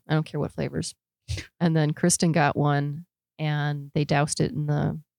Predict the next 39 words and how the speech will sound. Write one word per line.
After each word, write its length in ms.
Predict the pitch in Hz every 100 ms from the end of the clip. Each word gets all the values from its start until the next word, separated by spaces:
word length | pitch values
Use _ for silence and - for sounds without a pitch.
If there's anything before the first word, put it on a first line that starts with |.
| _ _ -
syrup 380 | - 175 156 -
and 140 | 151
then 180 | 151 151
with 160 | 147 -
the 300 | 147 139 147
condensed 400 | - 165 151 -
cream, 420 | - 160 156 147 147 _ _ _ _ -
condensed 380 | 156 143 151
milk, 280 | 160 151 - _ _ _ _ _ _ -
and 120 | 151
it, 120 | 143 - _ -
it 180 | 156
melted 540 | - 160 170 - 156 160
the 160 | 143 131
ears 220 | 147 160
down 240 | 156 151
to 60 | 151
these 220 | 151 143
little 160 | 151 147
s-, 160 | - -
rabbit 340 | 156 165 147 170
ears. 300 | 147 156 - -
<laughs> 40 | - - - - -
So, 140 | - - 240 - - 440 330 277
but 160 | 480 494
she 140 | 508
said 160 | 494 294
it 60 |
was 80 | 359
still 180 | - 262
good. 260 | 190 160 160 _ _
It's 80 | -
okay. 300 | 226 - 160 - _ _ _ _ _ _ _ _ -
Uh, 480 | 175 175 185 185 175 -
so 280 | - 254
we 220 | 220 202 220
did 300 | 214 233 202
go 300 | 233 208 202
to, 760 | - - 202 190 185 180 175